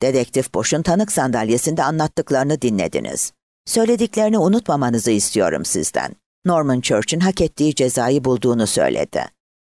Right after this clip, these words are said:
Bir polis memurunun bunu söylemesinin ne anlama geldiğini düşünün. Norman Church hak ettiği cezayı buldu."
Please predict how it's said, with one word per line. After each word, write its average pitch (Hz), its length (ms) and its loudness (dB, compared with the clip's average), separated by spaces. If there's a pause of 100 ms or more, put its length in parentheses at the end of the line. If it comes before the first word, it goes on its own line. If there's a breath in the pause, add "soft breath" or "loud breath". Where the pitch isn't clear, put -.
(120)
Bir 226 180 2
polis 208 360 0
memurunun 113 580 0
bunu 165 180 0
söylemesinin 101 840 0 (220)
ne 277 140 0
anlama 156 360 0
geldiğini 110 560 -2
düşünün. - 480 -6 (480)
Norman 117 440 0
Church 117 500 0
hak - 340 -4
ettiği 113 420 -2
cezayı 120 600 0
buldu." - 380 -4